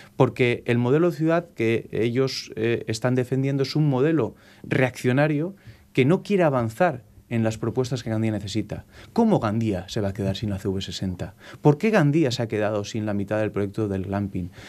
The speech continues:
¿Por qué Gandía no está desarrollando todo el potencial que tiene?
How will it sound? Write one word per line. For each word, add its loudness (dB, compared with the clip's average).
¿Por 6
qué 4
Gandía 4
no 0
está 0
desarrollando 2
todo 2
el 0
potencial -2
que -2
tiene? -2